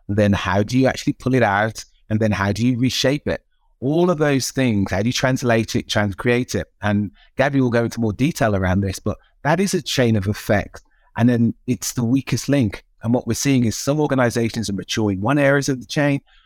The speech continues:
and less mature in others. So you need to actually get to a, a certain base level of maturity across the chain before you can then start leveraging it for your personalization ambition.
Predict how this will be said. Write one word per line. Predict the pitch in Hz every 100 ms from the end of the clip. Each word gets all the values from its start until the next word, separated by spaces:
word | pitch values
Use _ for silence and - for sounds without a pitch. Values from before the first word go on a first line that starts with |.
| _
and | 110
less | 120 -
mature | 120 - 117 113
in |
others. | 123 123 95 85 - _ -
So | 127
you | 120
need | 139 151
to | 135
actually | 110 120 - 104 120
get | 117 107 -
to | 107 107
a, | 110 107 - _ - _ _ -
a |
certain | - - - 139 120 120
base | 104 110 113 -
level | 101 104 98 95 - _ 101
of | 92
maturity | 95 - 117 107 - 95 92 -
across | - - 139 139 -
the | 92
chain | - 95 95 - _ _
before | 113 123 113
you |
can | 110 110
then | 104
start | - 104 92
leveraging | 95 90 98 95
it | -
for | 101 95
your | 90 80
personalization | - 85 92 85 85 85 - 82
ambition. | 80 82 80 -